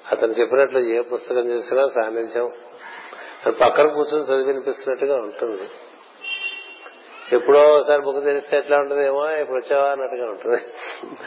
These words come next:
ఎందుకంటే కూర్చుని, పక్కన కూర్చుని చదివి వినిపిస్తున్నట్టుగా ఉంటుంది మాస్టర్ గారు.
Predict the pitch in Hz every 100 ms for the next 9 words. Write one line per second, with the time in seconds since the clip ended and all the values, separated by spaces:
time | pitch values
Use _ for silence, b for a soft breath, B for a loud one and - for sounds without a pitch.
0 | B B - 127 147 147 147 151 - 151
1 | 170 - 175 - 135 165 170 156 160 165
2 | 156 - 135 143 143 143 143 - 147 135
3 | 131 127 104 - 107 110 110 - 107